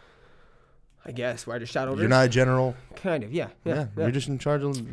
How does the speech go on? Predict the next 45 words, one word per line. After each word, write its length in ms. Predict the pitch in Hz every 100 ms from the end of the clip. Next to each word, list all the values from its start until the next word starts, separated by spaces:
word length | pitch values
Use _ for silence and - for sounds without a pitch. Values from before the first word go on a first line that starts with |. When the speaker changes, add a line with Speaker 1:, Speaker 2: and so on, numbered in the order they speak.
| -
Speaker 2:
fucking 280 | 151 143 131
saying 160 | 151
Speaker 1:
And, 80 | 143
Speaker 2:
everything. 320 | 165 170 104 101
Speaker 1:
and 400 | 165 160 143 113 - _ _ _ _
Speaker 2:
It's 100 | 131
the 60 | 139
same 580 | - - 175 165 127 101
thing. 140 | 135
Speaker 1:
that's 200 | 196 196
Speaker 2:
It's 60 | 196
Speaker 1:
just 160 | 165
Speaker 2:
just 80 | 113
Speaker 1:
it. 120 | 190 147
You 80 |
gotta 180 | 147 147
wear 100 | -
Speaker 2:
social. 120 | 143 147
Speaker 1:
that 100 | 139
hat 220 | 147 -
too. 300 | - 208 120 _ _ - -
You 80 | 156
know, 160 | 151
oh, 220 | - 170 -
okay. 140 | 165 -
Speaker 2:
Clearly, 340 | 180 202 170
your 380 | 143 120 127 165
company 520 | 170 160 175 117 104
Speaker 1:
Hey, 40 | 107
Speaker 2:
is 40 |
Speaker 1:
man, 60 | 151
I'm 40 |
just 60 | 131 135 - 131
Speaker 2:
focused 40 | 147
on 80 |
Speaker 1:
doing 100 | 156
Speaker 2:
fun. 120 | 151 202
Speaker 1:
this, 120 | 131 -
I'm 120 | 143
just 160 | 143 139
doing 180 | 139 127
this 160 | 127
so 140 | - 120
we 120 | 123
can, 440 | 120 113 110 101